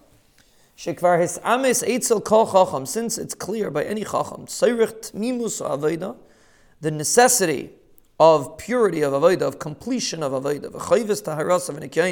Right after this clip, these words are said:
and the responsibility that it should be tahar and clean, there should be perfection in avoda.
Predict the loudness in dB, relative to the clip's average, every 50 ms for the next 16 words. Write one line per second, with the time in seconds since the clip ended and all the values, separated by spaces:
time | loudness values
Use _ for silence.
0 | -4 -8 -14 -18 _ _ _ _ _ _ _ _ _ _ _ _ _ _ -4 -2
1 | -2 -2 -2 -2 -2 -2 -2 -2 -6 -6 -4 -4 -4 -4 -4 0 2 2 2 2
2 | 2 2 2 0 -2 -4 -6 -6 -6 -6 -8 -6 0 6 8 8 8 8 6 2
3 | 2 -2 -6 -10 -10 -12 -12 -10 -6 -4 -2 -2 -2 -2 -4 -6 -8 -10 -14 _
4 | _ _ _ _ _ _ _ _ _ _ _ _ -10 -8 -6 -4 -4 -4 -4 -4
5 | -2 -2 -2 0 2 2 2 2 2 -4 -4 -2 -2 0 0 0 4 4 4 4
6 | 4 0 -4 -6 -8 -12